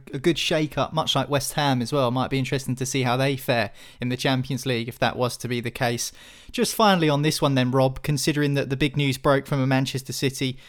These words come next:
point of view in the week that Sergio Aguero is gonna call time on his ten-year association with Manchester City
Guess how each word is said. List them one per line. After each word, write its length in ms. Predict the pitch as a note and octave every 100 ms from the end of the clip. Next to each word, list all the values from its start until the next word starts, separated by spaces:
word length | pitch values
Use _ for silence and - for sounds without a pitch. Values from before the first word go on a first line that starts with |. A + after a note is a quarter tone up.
| - - -
point 240 | D#3 D3
of 100 | C#3+
view 180 | C3 C#3
in 100 | C3
the 100 | B2+
week 260 | C#3 C#3 -
that 120 | D#3
Sergio 420 | - D#3+ D#3 D#3
Aguero 360 | D3 F3+ D3 A#2
is 120 | A2+
gonna 160 | C3+ B2
call 180 | C#3
time 540 | C3+ D#3 C3 B2+ B2+ -
on 140 | A#2+ C3
his 180 | B2+
ten-year 360 | - D3+ C#3 C3
association 720 | C3 C#3+ C3+ C#3 C#3 C3 C3
with 220 | B2+ A#2+ A#2
Manchester 540 | C3+ C3+ C3+ C3 C3+
City 500 | - C3+ C3 B2+ A#2